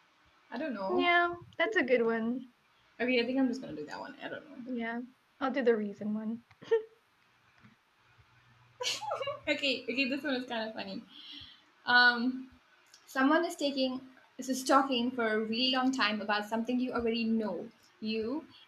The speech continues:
Speaker 1: A, pretend to be interested and then sneak away. B, make it clear that you're not really interested. C, just listen to them anyway. Or do the sa-, or D, do the same thing as them so they get, uh, just as annoyed with you as you are with them.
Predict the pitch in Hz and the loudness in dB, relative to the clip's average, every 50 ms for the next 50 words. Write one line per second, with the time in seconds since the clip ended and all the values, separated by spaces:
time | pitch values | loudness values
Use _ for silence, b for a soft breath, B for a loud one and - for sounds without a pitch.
0 | b - 233 233 254 277 277 - - 269 269 - 262 262 269 262 262 294 330 - | b 4 6 6 6 4 2 2 0 2 4 6 6 6 6 4 2 0 0 0
1 | 254 254 247 262 254 - - 240 233 226 - 214 208 202 214 214 - - 226 226 | 0 0 0 -2 -4 -4 -4 -4 -4 -4 -4 -4 -4 -4 -6 -6 -4 -4 -4 -2
2 | - 277 247 208 190 190 202 240 262 262 - B B B B B 226 208 254 247 | -2 -2 -2 -2 -2 -2 -2 -2 -4 -4 -6 B B B B B -2 2 4 6
3 | 254 269 269 240 240 240 233 254 233 247 - - 262 269 285 285 285 226 220 214 | 6 6 4 4 0 -2 -2 -2 -4 -4 -2 2 4 6 6 6 6 6 4 2
4 | - 226 220 220 220 240 277 294 285 - 240 233 220 208 - 160 196 - - 214 | 2 0 0 2 4 8 8 8 8 8 4 -2 -2 -4 -4 -4 -6 -6 -6 -8
5 | - - 185 196 220 247 269 B B B B B - - - 262 262 269 294 294 | -8 -4 -4 -2 -2 -4 -6 B B B B B -16 -6 -2 0 2 4 4 2
6 | - 233 226 240 233 - 240 240 233 262 254 254 233 233 226 214 214 196 208 214 | 2 0 0 -2 0 -2 -2 -4 -2 0 -2 0 0 0 -2 -2 -2 -4 -2 -2
7 | 220 226 233 240 240 247 262 277 277 - - 226 226 190 190 247 254 262 262 240 | -2 0 0 0 0 0 0 -2 -4 -2 -2 -2 0 0 2 2 4 4 4 4
8 | 220 220 - 220 - 233 226 226 202 196 240 233 226 208 214 269 302 220 208 196 | 2 0 -2 -6 -2 0 0 0 2 2 2 2 2 2 0 -2 -2 -2 -2 -2
9 | 247 247 220 226 226 - 214 220 233 233 226 233 226 226 220 - 214 214 196 185 | 0 0 0 -2 -2 0 0 2 2 2 0 0 0 -2 0 0 -2 -2 0 0
10 | 196 196 214 233 262 269 262 - - - _ _ _ _ _ _ _ _ - - | 0 2 2 2 0 -2 -2 -6 -12 -18 _ _ _ _ _ _ _ _ -4 -2
11 | 233 208 220 208 196 220 214 - - - 214 202 220 240 262 262 262 233 214 220 | 0 0 0 2 2 2 0 2 2 0 0 2 2 2 2 2 0 -2 0 0
12 | 220 214 208 214 202 196 196 - 196 196 190 - - 202 196 202 196 190 - - | 0 0 0 -2 -2 -4 -6 -6 -6 -4 -2 -2 -2 -2 -2 -2 -2 -2 -2 -4
13 | - - - - - - - 254 240 233 | -4 -8 -8 -8 -8 -8 -8 -8 -10 -12